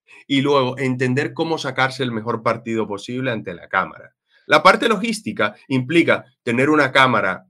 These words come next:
con buena resolución, preferiblemente de mil ochenta píxeles. No voy a entrar en lo que significa eso técnicamente, que se busque en Google. Usarla en formato horizontal.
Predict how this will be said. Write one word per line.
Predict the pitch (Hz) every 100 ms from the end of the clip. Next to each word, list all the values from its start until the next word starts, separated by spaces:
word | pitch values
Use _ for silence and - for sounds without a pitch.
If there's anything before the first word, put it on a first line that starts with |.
| _
con | 113 113
buena | 113 139 135
resolución, | 120 110 104 123 170
preferiblemente | 175 117 113 120 123 123 110 107
de | 104
mil | 113
ochenta | 107 107 98 95
píxeles. | 185 - 208 220
No | 113 110 110
voy | 110 110
a | 101
entrar | 101 110 104
en | 95
lo | 92
que | 101
significa | 104 95 104 101 101
eso | 98 101 - _ -
técnicamente, | 110 107 107 165 185 -
que | 101
se | 101
busque | 107 110 107 101 _
en | 107 107
Google. | 123 160 190 220 _ _ _ _ _ _ _ _
Usarla | - 156 147 180 208 190 180 214 _ _ _
en | 151 160 175 185 -
formato | - 143 143 156 196 170
horizontal. | 180 170 131 127 107 104 135 117 90 -